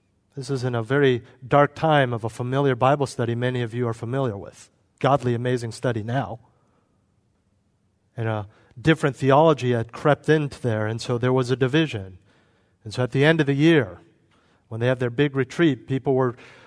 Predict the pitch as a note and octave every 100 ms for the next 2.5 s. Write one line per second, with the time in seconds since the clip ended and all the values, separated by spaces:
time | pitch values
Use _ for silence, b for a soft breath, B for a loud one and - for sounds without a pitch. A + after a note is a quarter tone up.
0 | B - B2+ B2+ D3 D#3+ G#3 A3 G3+ G3+
1 | F#3+ - G#3 G3+ F#3 D#3 D#3 F3 D#3 D3
2 | D#3+ E3+ C3 B2+ F#2